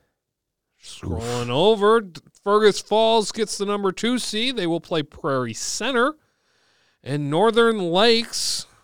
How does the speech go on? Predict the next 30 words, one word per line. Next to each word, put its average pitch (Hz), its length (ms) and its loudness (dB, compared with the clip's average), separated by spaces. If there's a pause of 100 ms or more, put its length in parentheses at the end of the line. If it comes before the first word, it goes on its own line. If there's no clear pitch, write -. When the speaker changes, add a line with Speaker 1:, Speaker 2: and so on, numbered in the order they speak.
Speaker 1:
is 123 200 -14
the 127 80 -8
number 120 280 -6
three, 190 380 -6
and 135 120 -6
they 120 80 -4
will 113 140 -8
play 107 240 -16
Wilmer. 110 640 2 (480)
This 190 300 -2
is 202 120 -4
a 170 100 2
real 208 540 0
eclectic 180 680 -6
group 151 420 -4
of 127 240 -6
teams. 170 840 -6
Speaker 2:
Yeah. 98 440 -2 (1700)
Speaker 1:
Okay, 156 260 0
let's 143 180 -2
start 185 240 0
with 160 160 -2
the 147 340 2
Alexandria, 156 800 0
Breckenridge, 147 680 -2
Wampenden 147 560 -4
<laughs> - 0 -
side. 175 380 2 (220)
Alexandria, 160 1400 2 (200)
woof! 427 540 8